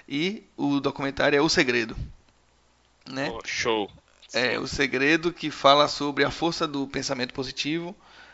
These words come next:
Speaker 1: e como ela se manifesta na vida das pessoas e como você pode trabalhar isso em você.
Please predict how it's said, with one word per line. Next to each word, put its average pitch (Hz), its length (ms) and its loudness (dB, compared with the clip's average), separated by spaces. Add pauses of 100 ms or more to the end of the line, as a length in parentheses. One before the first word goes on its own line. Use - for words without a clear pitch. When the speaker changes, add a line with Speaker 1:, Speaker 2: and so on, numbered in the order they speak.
(220)
Speaker 1:
e 143 260 -2
como 165 480 4
ela 147 280 4
se - 160 -6
manifesta 135 520 -2
na 123 100 -2
vida 123 180 -2
das 117 120 -4
pessoas 147 520 2
e 135 60 -4
como 139 240 -4
você 135 240 -6
pode 131 240 -4
trabalhar 120 420 0
isso 120 200 -6
em 127 60 -8
você. 131 420 -6